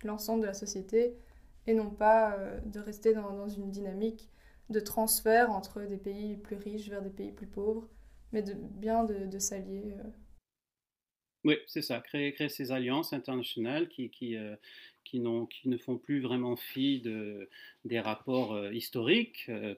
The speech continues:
Speaker 2: postcoloniaux, rapports de domination, mais vraiment aller dans, vers des partenariats internationaux pour lutter contre les défis globaux qui, comme vous l'avez dit, nous affectent tous. Et on est tous, en fin de compte, des pays en développement,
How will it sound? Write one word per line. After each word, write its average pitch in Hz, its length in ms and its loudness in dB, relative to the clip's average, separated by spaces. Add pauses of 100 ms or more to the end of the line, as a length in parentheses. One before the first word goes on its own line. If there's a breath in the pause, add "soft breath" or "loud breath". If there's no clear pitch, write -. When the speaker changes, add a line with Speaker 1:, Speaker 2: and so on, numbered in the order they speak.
Speaker 2:
postcoloniaux, 127 920 2
rapports 120 360 -6
de 117 100 -4
domination, 113 680 -2
mais 131 120 2
vraiment 120 500 0
aller 101 320 -4
dans, 101 180 -8
vers 101 200 -10
des 110 80 -6
partenariats 107 680 -2
internationaux 117 720 -6
pour 139 240 -2
lutter 120 480 -4 (400 loud breath)
contre 135 360 0
les 113 120 -2
défis 131 520 -4
globaux 139 440 2
qui, - 160 -14
comme 120 180 -4
vous 113 80 -6
l'avez 98 260 -4
dit, 147 200 -2
nous 131 180 -2
affectent 139 440 -6
tous. - 500 -8
Et 117 160 -4
on 117 120 -2
est 117 140 -4
tous, - 380 -4
en 131 80 -4
fin 131 140 -6
de 113 80 -2
compte, 143 260 -2
des 117 120 -4
pays 123 240 0
en 131 80 2
développement, 113 640 -4